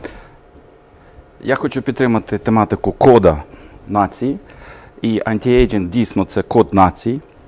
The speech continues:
вкрай необхідний для здоров'я. І всі переконані, всі знаєте, що здоровий сон також включений в код нації. Тому здоровий сон — це код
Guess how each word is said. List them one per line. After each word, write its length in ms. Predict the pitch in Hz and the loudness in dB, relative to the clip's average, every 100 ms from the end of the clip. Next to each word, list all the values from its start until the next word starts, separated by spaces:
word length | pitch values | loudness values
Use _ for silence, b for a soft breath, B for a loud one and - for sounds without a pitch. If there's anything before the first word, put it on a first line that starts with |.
| - - | -20 -16
вкрай 240 | - 120 117 | -4 -2 0
необхідний 480 | 113 - 120 107 | -4 -6 -6 -6
для 140 | 104 110 | -4 -4
здоров'я. 480 | 101 110 113 113 110 - | -2 0 2 0 -2 -2
І 200 | 123 120 | -2 -2
всі 240 | - 147 | -2 -4
переконані, 600 | 120 110 - 139 156 170 - B B | 0 -2 0 0 0 -2 -6 B B
всі 220 | - - 123 | -8 -2 -2
знаєте, 480 | 113 117 143 143 | 0 0 0 -2
що 760 | 131 - - - 110 110 107 - - - - | -6 -10 -10 0 2 4 4 0 -10 -16 -10
здоровий 460 | 104 117 127 107 101 | 0 4 6 4 2
сон 240 | - 185 - B B | 0 -2 -4 B B
також 320 | 143 196 151 | -6 0 -2
включений 680 | - - 113 107 135 175 208 B B B B B - | -2 -4 -4 -2 -4 -4 -6 B B B B B -16
в 100 | - | 0
код 340 | 110 104 - - 110 | 4 4 4 0 4
нації. 520 | 139 123 - 82 76 - - - | 2 2 0 -8 -8 -14 -20 -8
Тому 240 | 107 95 | -4 -4
здоровий 360 | 85 113 147 139 | 0 2 2 0
сон — 240 | 196 175 | 0 -2
це 180 | - 131 | -2 -2
код 560 | - - 127 135 170 | -2 -4 2 4 2